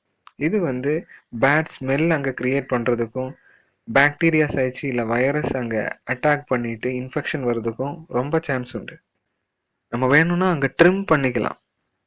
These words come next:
ஹேர் சின்ன சின்னதா கட் பண்ற மாதிரி ட்ரிம் பண்ணிக்கலாம். அதுல வந்து எந்த தப்பும் கிடையாது.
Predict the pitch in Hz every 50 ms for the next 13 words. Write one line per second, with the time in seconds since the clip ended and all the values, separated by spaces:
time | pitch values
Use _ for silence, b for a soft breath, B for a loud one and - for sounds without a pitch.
0 | _ - - 113 143 151 156 156 - - _ - - 139 143 143 - 147 139 135
1 | 139 143 - - 135 131 - 147 143 131 131 139 135 135 151 156 160 147 - -
2 | 143 151 170 170 - 135 120 120 113 - - - - _ _ B B B B B
3 | B B B B 123 135 147 156 160 151 143 135 135 131 131 147 165 170 185 -
4 | - 127 131 143 135 - 131 127 - 151 135 - 120 113 110 104 107 - -